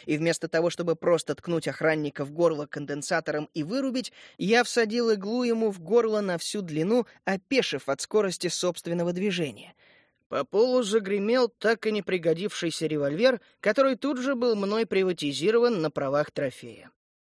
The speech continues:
Вернувшись назад в камеру, где на полу корчился первый охранник, я быстро обыскал и его.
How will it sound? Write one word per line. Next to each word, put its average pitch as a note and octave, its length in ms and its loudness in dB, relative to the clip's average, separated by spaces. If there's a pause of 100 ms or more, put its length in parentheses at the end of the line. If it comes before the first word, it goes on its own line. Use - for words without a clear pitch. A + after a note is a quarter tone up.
Вернувшись F#3 560 2
назад E3 320 2
в - 80 -20
камеру, A3 340 2
где F3 200 0
на F3+ 100 2
полу F#3 260 0
корчился E3+ 560 -2
первый E3 400 0
охранник, A3+ 560 0 (240)
я B3 180 2
быстро A#3+ 380 -2
обыскал D#3 420 -2
и D#3 80 0
его. A#2+ 320 -6